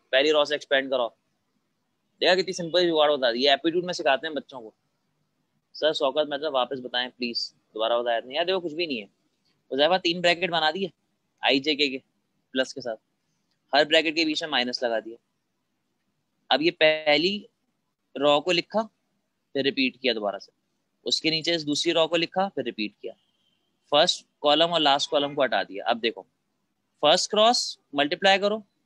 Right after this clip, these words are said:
यहाँ लिख दो जो answer है, Second cross multiply करो, यहाँ लिख दो, ये आई पूरा हो जाएगा। उसके बाद इसको multiply करो, यहाँ लिख दो, फिर इसको multiply करो, यहाँ लिख दो, ठीक हो गया।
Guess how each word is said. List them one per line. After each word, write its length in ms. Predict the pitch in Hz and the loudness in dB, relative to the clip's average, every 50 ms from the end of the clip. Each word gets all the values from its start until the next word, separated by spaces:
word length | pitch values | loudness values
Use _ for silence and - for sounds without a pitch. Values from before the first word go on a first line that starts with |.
| _ _ _ | _ _ _
यहाँ 160 | - 113 110 | -2 0 0
लिख 140 | 110 113 107 | 0 0 -2
दो 180 | 101 117 117 117 | -4 -6 -6 -4
जो 100 | 113 113 | -4 -6
answer 320 | 107 110 107 107 110 107 | -6 -6 -8 -10 -12 -12
है, 60 | 107 107 _ _ _ _ _ _ _ _ _ _ _ - | -12 -16 _ _ _ _ _ _ _ _ _ _ _ -18
Second 340 | - - 135 131 156 165 165 | -2 -2 0 0 0 -2 2
cross 220 | 175 170 170 - - | 2 2 2 2 0
multiply 400 | 165 156 147 160 151 156 156 151 | -4 -2 -2 -2 2 4 2 2
करो, 160 | 147 156 156 | 2 0 0
यहाँ 160 | 143 123 107 101 | 2 2 2 0
लिख 120 | 98 90 | -2 -6
दो, 140 | _ - - _ _ _ | _ -20 -20 _ _ _
ये 80 | 98 113 | 0 2
आई 160 | 113 117 123 | 4 4 4
पूरा 240 | 117 - 117 107 104 | 2 0 -2 0 0
हो 100 | 101 98 | 0 -2
जाएगा। 280 | 95 92 90 90 - 104 | -4 -10 -12 -12 -12 -12
उसके 200 | - - - 135 | -10 -4 -2 0
बाद 180 | 117 101 92 _ _ _ _ _ _ _ _ _ _ _ _ _ _ _ _ _ _ | 0 0 -2 _ _ _ _ _ _ _ _ _ _ _ _ _ _ _ _ _ _
इसको 200 | - - - 170 | -6 -4 -4 0
multiply 480 | 170 170 165 175 180 170 175 180 180 | 0 0 0 0 0 4 6 6 6
करो, 260 | 180 175 180 185 185 185 _ _ | 6 2 -2 -2 -4 -8 _ _
यहाँ 140 | 107 104 104 | -4 -2 -2
लिख 120 | 104 104 | -2 -4
दो, 140 | 95 98 107 - _ _ _ _ _ _ _ _ _ _ _ _ _ _ | -6 -10 -16 -16 _ _ _ _ _ _ _ _ _ _ _ _ _ _
फिर 80 | - 117 | -6 -4
इसको 200 | 117 - - 160 | -4 -2 -2 -2
multiply 480 | 156 156 151 139 151 - 156 151 151 | -2 -2 -2 -2 -2 2 4 2 2
करो, 220 | 147 156 156 160 156 | 2 0 -6 -6 -8
यहाँ 200 | 147 117 101 95 | -8 -6 -6 -6
लिख 120 | 92 90 | -8 -8
दो, 140 | _ _ _ _ _ _ _ _ _ _ _ _ | _ _ _ _ _ _ _ _ _ _ _ _
ठीक 140 | - - 165 | -8 -2 -2
हो 80 | 185 | 0
गया। 140 | 175 - 151 | 0 0 -2